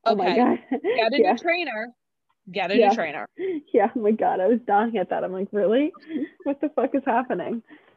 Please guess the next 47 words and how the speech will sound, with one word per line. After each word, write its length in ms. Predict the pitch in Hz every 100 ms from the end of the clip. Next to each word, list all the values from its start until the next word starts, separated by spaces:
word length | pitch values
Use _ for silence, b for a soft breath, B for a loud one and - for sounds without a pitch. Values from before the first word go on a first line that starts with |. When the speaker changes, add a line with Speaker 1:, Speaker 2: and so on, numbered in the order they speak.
| b b b _ -
Speaker 2:
I'm 120 | 226
so 240 | - 226
confused 300 | 214 208 190
by 100 | 180
that. 180 | 151 -
Okay, 220 | 226 202 -
I'm 140 | 214
sorry. 560 | 214 247 226 220 226 - _ _
We 120 | 214
can 120 | 226 208
move 140 | 208
along. 220 | 196 180
I 100 | 208
was 80 | 254
just, 140 | 330
like, 120 | 311 220
really 140 | 233 220
confused. 320 | 220 180 -
She 100 | 208
probably 300 | 220 220 311 330
pays 200 | 285 247
this 120 | 233
trainer 440 | - 208 196 185 190 _ _
so 560 | - - - - 180 220
much 280 | 330 381
money. 480 | 269 175 139 95 247 247 214
Speaker 1:
Oh 180 | 208
God, 380 | 180 185 175 170
yeah, 220 | 156 147
you 180 | 156 185
know 300 | 175 160 170
it. 60 | 165
Speaker 2:
And 140 | -
it's, 100 | 262 - _ _ _ _ _ -
and 160 | 269
it's 200 | 254 247
shitting 320 | - 214 226 226
on 180 | 220 262
her 80 |
fucking 420 | - - - 214 214
treadmill. 560 | - 175 - - - -
Like, 160 | 180 - -
Speaker 1:
Oh 60 |
my 40 | 208
Speaker 2:
stop 240 | 180 175
it. 40 |
I 260 | 170 165